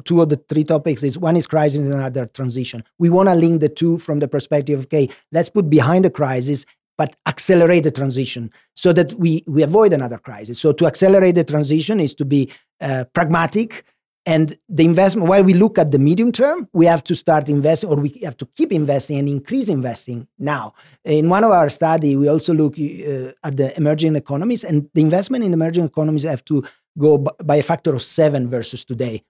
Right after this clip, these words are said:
when you talk about energy transition. So we need, uh, you were referring earlier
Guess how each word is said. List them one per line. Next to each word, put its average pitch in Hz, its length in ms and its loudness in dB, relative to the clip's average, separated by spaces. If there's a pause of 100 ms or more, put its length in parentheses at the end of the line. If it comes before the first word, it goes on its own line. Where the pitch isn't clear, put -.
when 143 120 -2
you 139 80 0
talk 139 300 -4
about 123 260 -6
energy 123 300 -6
transition. 110 560 -12 (260)
So 185 340 4
we 202 220 2
need, 208 300 4
uh, 156 140 2 (120)
you 175 160 0
were 185 80 6
referring 180 420 2
earlier 156 460 2